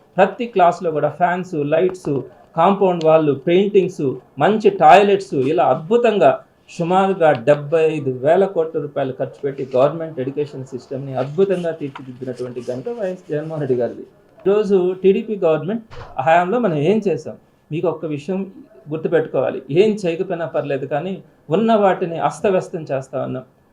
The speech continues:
ప్రధానంగా నాడు నేడు, ఈ నాడు నేడులో పెండింగ్ పనులు ఉన్నాయి, ఎక్కడి దాకో పనుల. మన కేఎన్ఆర్ మున్సిపల్ స్కూల్ విషయం తీసుకోండి, పెండింగ్ పనులు అలానే ఉన్నాయి. ఏమైంది?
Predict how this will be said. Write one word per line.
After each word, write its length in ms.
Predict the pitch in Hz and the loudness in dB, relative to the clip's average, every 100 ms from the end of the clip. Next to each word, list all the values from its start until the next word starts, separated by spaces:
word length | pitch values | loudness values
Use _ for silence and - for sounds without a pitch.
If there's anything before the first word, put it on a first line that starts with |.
| _ | _
ప్రధానంగా 640 | 160 180 190 190 170 147 147 | 2 6 6 6 4 2 2
నాడు 320 | 139 175 185 | 4 6 6
నేడు, 320 | 165 135 127 - - - _ _ 170 | 4 0 -2 -6 -18 -20 _ _ 0
ఈ 100 | 175 | 2
నాడు 320 | 165 190 226 | 6 8 8
నేడులో 420 | 220 202 190 196 | 8 4 4 2
పెండింగ్ 400 | 190 202 220 208 - | 4 4 4 2 0
పనులు 200 | 139 127 | -2 -2
ఉన్నాయి, 220 | 123 120 - - | -6 -8 -12 -4
ఎక్కడి 240 | 175 180 233 | -2 2 6
దాకో 240 | 233 233 | 6 4
పనుల. 400 | 220 156 151 139 - - | 2 0 -2 -4 -6 -4
మన 100 | 165 | -2
కేఎన్ఆర్ 440 | 180 190 196 190 | 2 2 4 2
మున్సిపల్ 400 | 170 156 - 160 | 0 -6 -4 -6
స్కూల్ 260 | - - 147 | -6 -8 -6
విషయం 280 | 139 165 139 | -6 -6 -8
తీసుకోండి, 560 | 135 127 143 127 127 - _ _ - | -8 -8 -6 -6 -6 -12 _ _ 0
పెండింగ్ 300 | 185 202 190 175 | 4 4 4 2
పనులు 160 | 175 | 4
అలానే 320 | 151 151 151 | 4 4 0
ఉన్నాయి. 300 | 139 127 127 - _ _ 180 | -2 -4 -6 -10 _ _ 0
ఏమైంది? 540 | 202 202 170 156 147 | 2 2 0 -2 -8